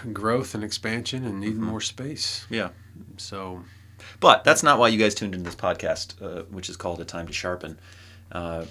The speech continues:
Speaker 2: but we do like to up-, update you guys a little bit and tell you a little bit about what's going on in our lives and the ranch, and had a couple things we wanted to mention right at the outset before we jump into our topic of, of, um, paying attention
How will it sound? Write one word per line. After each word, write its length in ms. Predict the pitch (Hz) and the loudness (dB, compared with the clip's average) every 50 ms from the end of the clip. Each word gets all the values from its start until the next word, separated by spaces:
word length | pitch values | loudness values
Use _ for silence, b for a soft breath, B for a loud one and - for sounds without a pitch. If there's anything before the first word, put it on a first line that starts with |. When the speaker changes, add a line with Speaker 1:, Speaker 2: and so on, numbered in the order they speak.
| - B B B B B | -12 B B B B B
Speaker 2:
but 200 | B 170 135 - 117 | B 8 8 8 8
we 80 | 131 | 6
do 120 | 127 160 151 | 6 6 8
like 220 | 131 117 110 107 - | 8 8 8 6 4
to 200 | 120 107 - - | 2 2 4 4
up-, 120 | 117 - | 2 2
update 580 | - 123 110 - - 101 - - 107 98 - - | 2 -4 -2 0 -2 -2 0 0 0 0 0 -2
you 60 | 98 | 0
guys 260 | 92 95 92 92 90 | 0 2 2 0 0
a 40 | - | -2
little 140 | 92 95 92 | -4 -4 -4
bit 220 | 85 95 95 95 | -2 0 0 0
and 80 | - - | 0 -2
tell 120 | - - | -4 -2
you 120 | - 123 101 | 0 0 0
a 20 | |
little 160 | 95 92 92 | 0 -2 -2
bit 80 | 87 87 | -2 -2
about 220 | 85 90 90 90 - | -2 0 -2 -2 -2
what's 140 | 87 90 - | -4 -6 -6
going 240 | - 92 90 87 | -4 -4 -4 -2
on 160 | 87 87 87 85 | -2 -4 -4 -2
in 80 | 85 | 0
our 160 | 85 85 90 | 2 2 4
lives 420 | 87 87 85 85 85 87 82 - 80 | 4 4 4 4 4 2 0 -2 -6
and 80 | 78 | -6
the 40 | 80 82 | -6 -4
ranch, 440 | 90 92 92 90 90 92 - - | -4 -2 -2 -2 -2 -2 -2 -4
and 160 | - 82 80 - B B B B B B | -4 -6 -8 -10 B B B B B B
had 80 | 123 113 | 2 2
a 40 | |
couple 260 | 104 - 139 - - 113 | 4 6 4 4 4 2
things 260 | - 120 117 113 107 | 2 2 0 0 0
we 60 | 113 | 0
wanted 180 | 107 110 107 104 | 2 2 2 2
to 40 | 104 101 | 2 2
mention 280 | 104 104 98 - 101 92 | 0 0 0 -2 -2 0
right 140 | 95 92 | 0 0
at 80 | 92 90 | 0 -2
the 120 | - 90 | 0 2
outset 440 | 90 95 98 - - - 92 90 87 | 4 4 4 4 2 2 0 0 0
before 280 | - 85 - 98 95 92 | -2 -8 -4 -4 -4 -2
we 120 | 90 92 | -2 -4
jump 260 | 85 - 98 92 87 | -4 -4 -6 -6 -4
into 180 | 95 90 85 82 | -6 -6 -4 -2
our 120 | 82 82 82 | -4 -4 -4
topic 500 | - - 104 101 101 - 95 87 - - | -4 -2 -2 -2 0 0 -2 -4 -4 -4
of, 200 | 85 80 - - - B B B B B B B B B B B B B B B B | -6 -8 -8 -12 -18 B B B B B B B B B B B B B B B B
of, 240 | 82 87 90 85 90 | -2 -2 -2 0 2
um, 360 | 92 87 85 82 82 80 80 b b b b b b b b b b - - - - - - - | 2 2 2 2 -2 -4 -10 b b b b b b b b b b -20 -20 -20 -20 -20 -14 -8
paying 280 | - 117 120 107 98 | -4 -2 -2 0 -2
attention 520 | 87 82 - - 90 87 - - 80 76 | -2 -4 -4 -4 -4 -4 -4 -6 -6 -8